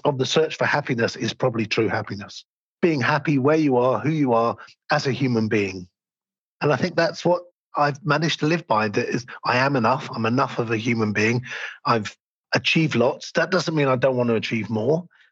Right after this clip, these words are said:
but I'm not con-, in, I'm not in constant fight with myself that this is, here's a better example.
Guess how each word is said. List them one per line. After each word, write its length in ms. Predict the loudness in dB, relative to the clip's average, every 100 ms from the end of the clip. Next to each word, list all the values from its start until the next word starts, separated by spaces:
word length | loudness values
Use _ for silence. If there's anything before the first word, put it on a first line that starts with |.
| _
but 100 | 0
I'm 160 | 2 2
not 260 | 0 -4 _ _
con-, 360 | -2 0 0 -4 -2
in, 400 | 0 2 -2 -4 -4
I'm 220 | -2 2 2
not 180 | 2 -4
in 280 | 0 2 2
constant 800 | 0 0 -2 -2 0 0 0 -8 -12 _ _ _
fight 600 | -4 0 2 0 -6 -4
with 140 | -2
myself 560 | 0 0 0 -2 -2 -6 _ _ _ 0
that 260 | 0 0 -10 _ _ _ _ -2
this 180 | 2
is, 100 | 2 0 -4 0
here's 400 | 2 4 4 2
a 80 |
better 320 | 0 0 2 0
example. 400 | 2 -2 -2